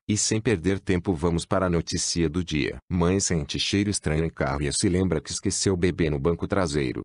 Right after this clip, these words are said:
Mãe esquece bebê em carro e criança morre. Ela havia ido levar os filhos para a creche e saiu com o seu bebê,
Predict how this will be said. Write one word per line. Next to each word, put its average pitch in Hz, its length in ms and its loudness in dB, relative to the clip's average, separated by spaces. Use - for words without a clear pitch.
Mãe 82 240 2
esquece 80 540 0
bebê 85 300 2
em 82 100 2
carro 85 300 2
e 85 40 -2
criança 78 540 -2
morre. 82 320 2
Ela 90 140 2
havia 90 300 0
ido 110 100 0
levar 92 420 0
os 90 140 -2
filhos 90 340 0
para 95 160 0
a 95 60 -2
creche 71 400 0
e 85 40 0
saiu 98 300 2
com 95 140 0
o 92 60 0
seu 90 180 0
bebê, 69 340 0